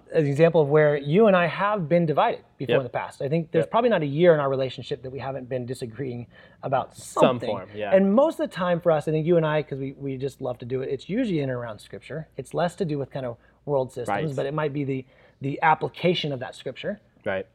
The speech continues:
Speaker 1: But, um, we, I, I mean, it was ten years ago or so. You
Speaker 2: Mm-hmm.
Speaker 1: were a month before being married,
Speaker 2: Mm-hmm.
Speaker 1: and, uh, I, <laughs>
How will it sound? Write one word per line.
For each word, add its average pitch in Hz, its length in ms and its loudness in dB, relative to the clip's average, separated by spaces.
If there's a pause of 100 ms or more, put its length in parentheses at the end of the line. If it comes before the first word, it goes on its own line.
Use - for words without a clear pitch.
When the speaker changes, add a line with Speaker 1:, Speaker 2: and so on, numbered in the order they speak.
(100)
Speaker 1:
But, 131 380 4
um, 143 400 0
we, 233 540 2
I, - 220 0
I - 20 4
mean, 165 480 0
it 180 80 4
was 208 200 4 (460)
ten 208 180 4
years 220 200 8
ago 156 120 4
or 139 120 2
so. 151 340 0 (140)
You 160 140 0
Speaker 2:
Mm-hmm. 160 80 4
Speaker 1:
were 156 200 6
a 156 60 0
month 180 300 2 (260)
before 180 260 2
being 165 240 0
married, 170 380 -2 (200)
Speaker 2:
Mm-hmm. 113 280 -6 (120)
Speaker 1:
and, 156 360 2
uh, 151 460 -2 (100)
I, 185 580 2
<laughs> - 40 -20